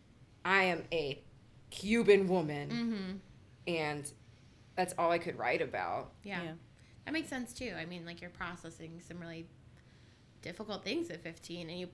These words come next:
Speaker 2: I mean, I can only imagine how isolating it must have felt, like,
Speaker 1: Mm-hmm.
Speaker 2: just, like, not being surrounded by that anymore.
Speaker 3: Yeah.
Speaker 1: And feeling weirdly shamed about it, too.
Speaker 2: Yeah.
Speaker 1: And I would, I remember, 'cause we would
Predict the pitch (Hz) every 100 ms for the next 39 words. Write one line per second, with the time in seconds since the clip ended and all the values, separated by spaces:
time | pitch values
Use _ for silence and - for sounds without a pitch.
0 | - - 185 165 - - 185 185 185 190
1 | 170 170 151 - 175 143 - 175 - 110
2 | 110 101 - - - 107 95 - - 95
3 | - - - - 180 156 147 160 190 139
4 | 170 165 - - 165 160 175 185 - -
5 | - - 196 170 - - - - - -
6 | 196 214 220 - 220 - - - - -
7 | - - - 170 175 185 202 196 202 226
8 | 208 190 156 - 160 139 156 160 175 180
9 | 190 175 - - 160 147 151 170 180 -
10 | - 170 165 151 156 - - - 175 175
11 | - 190 196 202 196 185 190 185 185 185